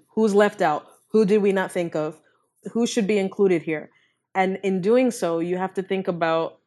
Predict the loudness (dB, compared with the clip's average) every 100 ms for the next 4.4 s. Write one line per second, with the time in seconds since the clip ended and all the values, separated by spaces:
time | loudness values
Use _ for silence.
0 | _ -6 -2 0 2 2 2 0 -2 -6
1 | -4 -2 -2 -2 -2 -2 -4 -4 -4 0
2 | 0 0 -4 -6 -4 -4 -2 -2 -2 -2
3 | -2 -4 -4 -4 -4 -4 -4 -4 -4 -4
4 | -6 -6 -4 -4